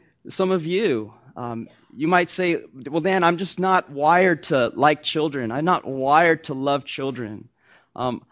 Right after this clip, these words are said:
I, I'm not the guy who's, uh, hitting the Elmo Piñata at, at V B S. I'm not the guy in the bounce house. I'm not, I'm just not wired that way." And I would say, "I'm not, I wasn't hitting the Elmo Piñata and I wasn't in the bounce house."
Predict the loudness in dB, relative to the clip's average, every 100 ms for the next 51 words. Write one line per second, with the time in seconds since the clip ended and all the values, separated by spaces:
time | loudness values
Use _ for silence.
0 | _ 4 4 4 -4 -20 -20 _ _ _
1 | _ _ _ _ 4 6 6 4 2 4
2 | 8 8 8 4 -2 -4 -6 -2 0 0
3 | 4 4 4 2 2 2 0 0 2 4
4 | 4 4 0 -2 _ -8 -4 -4 0 2
5 | 0 -2 2 4 4 4 8 10 8 6
6 | 4 4 4 2 0 2 2 2 0 2
7 | 4 4 4 -8 -8 -2 -2 0 2 2
8 | 2 6 8 10 8 6 4 2 0 0
9 | 0 0 2 2 2 -2 0 2 4 2
10 | 2 -2 2 4 4 2 4 2 2 -2
11 | 0 4 4 4 4 4 4 2 0 0
12 | 0 0 0 0 2 4 2